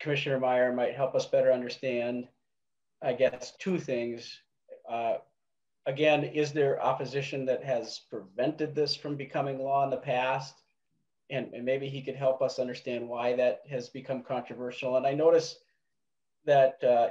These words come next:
it doesn't have a companion in the Senate, so I'm, I'm wondering if, uh, there's been difficulty there. And, uh, I under-, you know, Chair Hansen's not here, so it's his bill. He might know that, and I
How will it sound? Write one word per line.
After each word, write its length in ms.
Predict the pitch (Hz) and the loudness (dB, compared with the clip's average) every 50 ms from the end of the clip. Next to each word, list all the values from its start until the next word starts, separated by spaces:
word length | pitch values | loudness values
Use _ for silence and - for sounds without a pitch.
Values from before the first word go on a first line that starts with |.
| - | -2
it 120 | - 139 - | -6 -4 0
doesn't 280 | 151 147 147 156 143 | 2 2 2 2 2
have 160 | 143 139 135 135 | 2 4 4 4
a 40 | |
companion 580 | 127 - 143 120 - 131 135 127 127 131 131 127 | 2 0 -2 -8 -6 -4 -4 -2 -2 -2 -4 -4
in 120 | 127 123 | -4 -4
the 80 | 123 123 | -6 -8
Senate, 480 | 123 - - 127 127 123 123 120 120 - | -8 -6 -4 -4 -2 -2 -2 -4 -4 -6
so 120 | - 117 | -6 -6
I'm, 220 | 113 113 117 107 - - | -6 -6 -6 -10 -16 -16
I'm 140 | 120 120 | -14 -10
wondering 600 | 123 127 131 131 127 127 131 127 123 123 120 123 123 _ _ _ _ _ _ _ _ _ _ _ _ _ _ _ _ _ - | -4 -2 -2 -2 -2 -2 -4 -4 -4 -4 -6 -8 -10 _ _ _ _ _ _ _ _ _ _ _ _ _ _ _ _ _ -8
if, 340 | 131 127 120 - - - 131 | -4 -4 -4 -4 -4 -2 2
uh, 380 | 117 110 107 107 107 104 101 101 - - _ _ _ _ _ _ _ _ _ _ _ _ _ _ _ _ _ _ - | 4 6 6 6 6 4 2 -2 -6 -16 _ _ _ _ _ _ _ _ _ _ _ _ _ _ _ _ _ _ -4
there's 200 | 135 127 123 117 | -4 -4 -4 -4
been 240 | - 127 113 107 104 - - | -6 -6 -8 -8 -10 -10 -4
difficulty 800 | 160 160 175 170 - - 175 175 - 175 165 165 165 165 160 151 | -2 0 0 0 0 -2 -2 2 4 4 4 4 2 0 -2 0
there. 560 | 143 147 147 151 147 147 151 156 156 160 - _ _ - | 0 2 2 2 2 2 0 -2 -4 -10 -16 _ _ -10
And, 260 | 131 131 123 123 - - _ _ | -8 -8 -8 -8 -10 -14 _ _
uh, 280 | - 127 131 131 127 120 - | 0 2 2 2 2 2 2
I 120 | - 151 151 | 2 2 2
under-, 180 | 151 147 143 139 - - - - | 2 0 -2 -4 -8 -14 -18 -16
you 100 | - 143 | -10 -8
know, 240 | 127 113 107 110 - _ _ _ _ _ _ _ _ _ _ _ _ _ _ _ _ _ - - - | -6 -6 -6 -6 -10 _ _ _ _ _ _ _ _ _ _ _ _ _ _ _ _ _ -16 -12 -6
Chair 220 | - - 151 139 | 0 2 2 2
Hansen's 500 | 143 143 139 127 - - 131 117 - - | 2 0 -2 -2 -4 -6 -12 -12 -10 -8
not 180 | 127 117 110 110 | -8 -6 -6 -6
here, 180 | - 113 113 | -8 -10 -10
so 380 | 110 - - 104 104 104 104 - - | -10 -8 -4 -4 -4 -4 -4 -8 -10
it's 180 | - 135 - | -14 -12 -8
his 160 | - 131 123 - | -8 -10 -8 -6
bill. 160 | - 120 120 | -6 -6 -6
He 140 | 120 131 127 | -4 -4 -2
might 260 | 127 131 127 - - _ _ _ _ _ _ _ _ _ _ _ _ - | 0 0 0 -2 -6 _ _ _ _ _ _ _ _ _ _ _ _ -10
know 240 | 131 123 117 110 113 | -6 -4 -4 -2 -2
that, 240 | 117 117 117 113 131 | -2 -2 -2 -2 -6
and 180 | 131 120 120 | -8 -8 -6
I 160 | 110 110 107 | -6 -6 -6